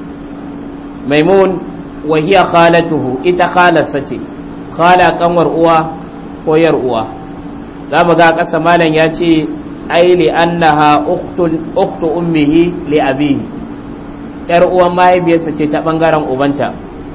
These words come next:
bangaren babanta. Ma'ana da bab-, da baban mahaifiyarsa, kakan shi kenan. Da ita wannan Maimuna, ba-, baba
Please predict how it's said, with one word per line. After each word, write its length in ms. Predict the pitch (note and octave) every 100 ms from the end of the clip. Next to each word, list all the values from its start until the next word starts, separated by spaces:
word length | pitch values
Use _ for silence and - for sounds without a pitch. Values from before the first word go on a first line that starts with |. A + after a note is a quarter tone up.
| - -
bangaren 400 | D#3 E3 E3 D3
babanta. 520 | C3 C#3 D3 C#3 G2+ - - - - -
Ma'ana 400 | C3+ C#3 D#3 E3 D#3+ D#3 - - - - - - -
da 120 | D3
bab-, 520 | D3+ F3+ F#3+ F3+ - D3
da 100 | D3
baban 440 | D3+ D3+ D#3+ F3+
mahaifiyarsa, 640 | F#3 F#3 F3 D3+ C#3+ D3 C#3
kakan 320 | C3+ E3 D#3+
shi 120 | - C3+
kenan. 260 | A#2+ A2+ - - - - - - - - - - - -
Da 60 | C3+
ita 280 | F3 F3+ F#3
wannan 400 | F#3+ F#3 F3+ D#3+
Maimuna, 560 | D3 C#3+ D#3+ D#3+ A#2+ - - - - - - - - - - - - - - D#3
ba-, 300 | E3+ E3+ -
baba 240 | F3 E3